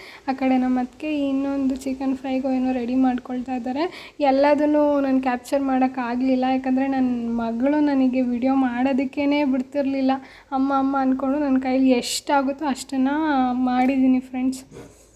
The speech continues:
ಇನ್ನು ನಮ್ಮ ಅಣ್ಣನ ಮಕ್ಕಳು ಸಹ ಇದಕ್ಕೆ ಸ್ವಲ್ಪ ಹೆಲ್ಪ್ ಮಾಡಿದ್ರು. ಈರುಳ್ಳಿ ಬ್ರೌನ್ ಕಲರ್ ಆಗೋವರೆಗೂ ಎಣ್ಣೆಲಿ ಫ್ರೈ ಮಾಡ್ಕೋಬೇಕು. ಇವಾಗ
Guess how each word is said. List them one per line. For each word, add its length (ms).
ಇನ್ನು 280
ನಮ್ಮ 220
ಅಣ್ಣನ 220
ಮಕ್ಕಳು 240
ಸಹ 100
ಇದಕ್ಕೆ 220
ಸ್ವಲ್ಪ 200
ಹೆಲ್ಪ್ 320
ಮಾಡಿದ್ರು. 420
ಈರುಳ್ಳಿ 520
ಬ್ರೌನ್ 520
ಕಲರ್ 420
ಆಗೋವರೆಗೂ 580
ಎಣ್ಣೆಲಿ 320
ಫ್ರೈ 220
ಮಾಡ್ಕೋಬೇಕು. 680
ಇವಾಗ 260